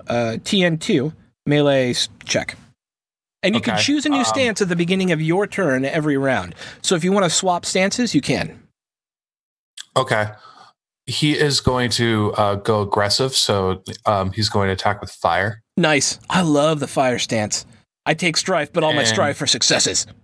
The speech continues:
Speaker 2: Yes, exactly. So, because I have four strife right now.
Speaker 1: Mm-hmm.
Speaker 2: And would you say this is a skirmish?
Speaker 1: It is. This is, this is absolutely a skirmish, indeed.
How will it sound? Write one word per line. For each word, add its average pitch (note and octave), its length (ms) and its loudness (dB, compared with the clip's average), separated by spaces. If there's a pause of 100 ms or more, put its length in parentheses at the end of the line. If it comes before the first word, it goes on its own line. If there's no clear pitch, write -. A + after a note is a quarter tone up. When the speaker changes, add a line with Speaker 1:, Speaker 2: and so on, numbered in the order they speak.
(880)
Speaker 2:
Yes, G#2 260 2
exactly. F2 460 -4 (480)
So, G2+ 420 2
because G2+ 240 0
I G2+ 80 0
have G2+ 340 -2
four F#2+ 360 0
strife - 340 0
right D#2+ 160 -6
now. A#2 240 -10 (260)
Speaker 1:
Mm-hmm. E3 180 2 (360)
Speaker 2:
And B2+ 140 0
would B2 120 0
you C#3+ 60 0
say D#3+ 220 0
this C#3+ 240 0
is A2+ 140 0
a G#2 80 0
skirmish? - 680 0 (760)
Speaker 1:
It G#3+ 80 2
is. G#3 120 0
This G3 140 2
is, F#3+ 220 -2
this E3+ 180 0
is F3 80 0
absolutely C3 480 -2
a F#2+ 60 -2
skirmish, D#2+ 380 -6
indeed. G2+ 320 -4